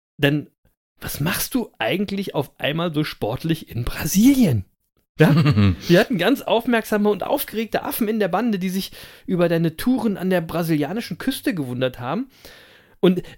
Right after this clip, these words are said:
Speaker 1: ich kenn es ja, ich weiß ja, worum es geht. Und ich bin ja so ein bisschen hin und her gerissen, weil, ähm,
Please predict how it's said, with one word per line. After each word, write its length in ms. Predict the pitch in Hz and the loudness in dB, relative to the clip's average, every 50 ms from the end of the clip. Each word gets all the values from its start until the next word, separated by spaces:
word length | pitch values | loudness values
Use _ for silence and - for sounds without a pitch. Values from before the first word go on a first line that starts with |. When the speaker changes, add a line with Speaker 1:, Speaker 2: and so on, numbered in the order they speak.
| _ _ _ | _ _ _
Speaker 1:
ich 160 | - - - | -4 -4 2
kenn 180 | - - 202 | 2 2 2
es 120 | 262 254 - | 2 0 2
ja, 120 | 269 254 214 | 0 0 0
ich 140 | 170 - | -2 -2
weiß 160 | - 131 175 - | -2 -4 0 0
ja, 80 | 196 | 0
worum 100 | 165 165 165 | 0 0 -4
es 80 | - | -4
geht. 180 | - 180 208 - | -4 -4 -4 -4
Und 120 | 175 165 | -6 -8
ich 100 | 165 - | -8 -8
bin 120 | - 202 226 | -6 -4 -4
ja 100 | 226 196 | -4 -4
so 80 | 175 185 | -4 -4
ein 40 | 190 | -4
bisschen 220 | 240 233 240 214 | -2 -2 2 2
hin 140 | 190 202 202 | 2 4 2
und 100 | 196 165 | 2 0
her 160 | 175 196 220 | -2 -4 -4
gerissen, 440 | 208 175 170 185 190 - 247 277 - - - - - _ - | -4 -2 -2 -4 -4 -4 -6 -8 -8 -12 -20 -20 -20 _ -2
weil, 300 | - 156 165 170 160 - _ _ _ _ - | 0 2 2 2 0 -4 _ _ _ _ -4
ähm, 440 | 175 165 160 156 160 165 165 160 | -2 -2 0 0 0 -2 -2 -4